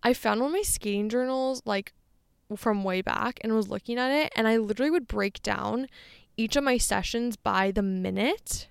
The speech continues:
<laughs> and would write exactly how many jumps I would do, what jump.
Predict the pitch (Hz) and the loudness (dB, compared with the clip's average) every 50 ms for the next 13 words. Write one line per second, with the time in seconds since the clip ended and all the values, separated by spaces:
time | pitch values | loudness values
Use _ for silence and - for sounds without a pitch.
0 | - - - _ - 262 - - - - - - - 392 247 220 196 190 202 190 | -20 -20 -6 _ 10 12 12 12 12 12 12 12 12 12 12 8 0 2 4 4
1 | 208 269 - - 233 208 190 202 185 185 190 180 190 - - 269 277 262 - - | 4 2 0 -2 -6 -4 -4 -6 -2 0 2 0 0 -2 -4 -8 -8 -8 -6 -6
2 | 214 202 202 208 208 196 - 190 180 190 196 202 196 196 185 - - 190 185 185 | -4 -2 -2 0 -2 0 0 -2 -2 -4 -6 -6 -6 -6 -6 -4 -4 -2 -2 -2
3 | 185 - - - - - - - - 220 226 202 - - 202 185 185 185 190 - | -4 -6 -10 -20 -20 -20 -6 2 6 6 6 6 4 2 2 2 2 2 0 -6